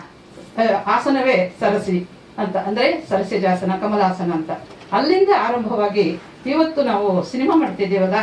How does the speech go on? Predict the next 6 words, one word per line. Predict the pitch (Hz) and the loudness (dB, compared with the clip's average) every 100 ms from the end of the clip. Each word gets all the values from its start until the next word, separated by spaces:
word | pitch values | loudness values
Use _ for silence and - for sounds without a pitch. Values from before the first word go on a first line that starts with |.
| 180 - 226 | -2 -8 -4
ಈ | 226 | -4
ಸಿನಿಮಾದ | 285 330 370 294 247 196 - - - - | 0 0 2 4 4 2 -6 -20 -18 -2
ಬೆಸ್ಟ್ | 285 - | -2 0
ಅವಾರ್ಡ್ಸ್ | 277 262 233 - - - | 2 4 2 -2 -16 -8
ಏನ್ | 220 247 | -6 -4
ಹೇಳಿ? | 233 226 262 - - | -4 -4 -4 -8 -20